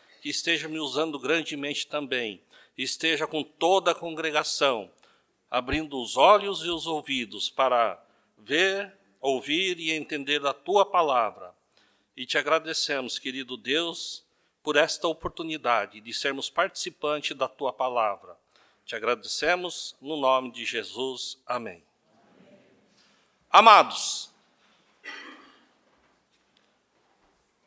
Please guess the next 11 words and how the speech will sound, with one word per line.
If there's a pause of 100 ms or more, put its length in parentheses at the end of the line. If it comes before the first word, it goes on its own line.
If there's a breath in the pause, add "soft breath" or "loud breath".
(380)
eu
sempre (720)
aprendi, (400)
estudei, (1300)
que
Deus
coloca
provas
nas
nossas
vidas,